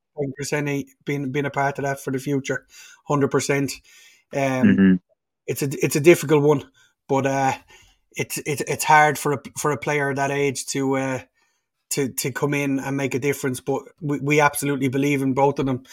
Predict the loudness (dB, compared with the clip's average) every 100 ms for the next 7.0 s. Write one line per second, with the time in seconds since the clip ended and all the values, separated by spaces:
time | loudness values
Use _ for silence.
0 | -20 -20 -6 -2 -2 -2 4 4 4 0
1 | 0 0 0 2 4 8 8 8 0 -4
2 | -4 -6 -6 -4 -2 -4 -10 -20 -10 2
3 | 2 2 _ _ _ 0 2 2 -2 -4
4 | -2 0 0 0 0 0 -2 0 2 2
5 | 2 2 0 -2 -2 -2 -2 -4 -6 -6
6 | -6 -4 -4 -4 -4 -6 -4 0 2 0